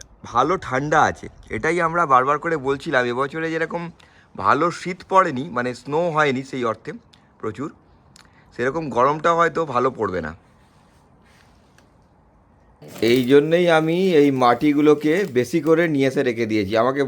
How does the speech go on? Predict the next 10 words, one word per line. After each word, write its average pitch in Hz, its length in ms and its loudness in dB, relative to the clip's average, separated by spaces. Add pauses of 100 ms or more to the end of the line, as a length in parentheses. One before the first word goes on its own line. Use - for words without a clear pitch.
বলছিল, 139 280 2 (180)
"এত 113 100 0
মাটি 120 400 -2 (160)
কি 123 140 -6
হবে, 120 320 4 (200)
এবছরে 113 420 0
তো 127 120 0 (140)
আমি 123 180 0
আর 123 160 6 (960)
গাছপালা 127 400 4